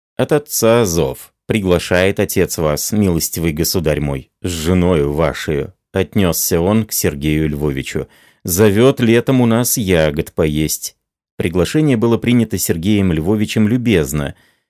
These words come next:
Все оказывалось гораздо приятнее и приличнее, чем он полагал. Старый араб привез приглашение отца. Предстоял разговор с тестем, быть может, о приданом. И летом приятна природа.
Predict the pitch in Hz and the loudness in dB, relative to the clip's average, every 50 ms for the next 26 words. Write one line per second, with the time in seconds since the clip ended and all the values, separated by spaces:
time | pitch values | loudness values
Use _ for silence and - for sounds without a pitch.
0 | _ _ - - - 180 185 170 160 - 160 156 139 147 143 147 147 135 113 104 | _ _ -6 0 2 4 4 2 2 2 0 0 2 2 2 2 2 2 0 0
1 | 110 131 127 147 160 139 110 123 107 - 123 113 117 135 143 143 - 104 92 87 | 0 2 2 2 2 0 0 -2 -2 0 2 2 2 2 2 0 0 0 2 2
2 | 87 - - 110 98 - 98 101 95 101 - - - - - 131 123 110 - - | 0 0 -2 -4 -2 0 0 0 2 2 0 0 0 0 0 2 2 2 0 -2
3 | - 98 85 82 98 120 127 123 - 90 85 80 73 73 76 76 73 71 - _ | 0 0 2 2 2 2 0 0 0 2 2 2 2 2 0 0 0 -2 -6 _
4 | _ _ _ _ _ _ _ - - - 95 82 82 78 73 71 71 82 92 101 | _ _ _ _ _ _ _ -6 0 2 2 2 4 2 2 2 2 2 2 2
5 | 104 - - - _ _ - 80 76 67 69 85 107 113 113 - - - 95 82 | 2 0 -6 -14 _ _ -2 -2 0 0 2 2 4 4 2 0 -2 -4 -4 -2
6 | 82 85 82 78 - - 82 78 76 76 76 76 - - 78 76 - _ - - | 0 0 0 0 0 -2 0 0 0 0 -2 -2 -2 -4 -6 -8 -8 _ -10 -6
7 | - 78 73 67 65 - - _ _ _ _ _ _ _ _ _ _ _ _ _ | -4 -2 -2 -2 -4 -6 -10 _ _ _ _ _ _ _ _ _ _ _ _ _
8 | _ _ _ _ _ _ _ _ _ _ - 101 101 95 - - 117 107 123 160 | _ _ _ _ _ _ _ _ _ _ -4 -4 -4 -4 -2 0 0 2 2 2
9 | 165 165 151 170 - - 113 120 117 135 135 117 - - - - - 101 85 71 | 2 2 2 0 0 0 0 0 2 2 0 -2 -2 -6 -6 -2 0 0 2 2
10 | - - - - 80 76 78 90 - _ _ _ _ _ - 113 139 - - 113 | 0 -4 -4 -6 -6 -6 -6 -8 -12 _ _ _ _ _ -2 -2 -2 0 2 2
11 | 107 123 135 131 - 170 165 156 - - 143 107 87 78 69 69 69 67 69 - | 2 2 2 0 0 0 0 -2 0 -2 0 0 0 0 0 0 -2 -4 -6 -8
12 | _ _ _ _ _ _ _ 113 107 107 127 156 160 - 143 123 - 123 113 110 | _ _ _ _ _ _ _ 4 4 6 6 4 4 4 0 0 2 0 2 2
13 | 117 117 - - 107 - - 95 85 80 80 80 78 71 76 69 - | 2 0 0 -2 -4 -2 0 0 0 2 0 0 0 0 0 -2 -2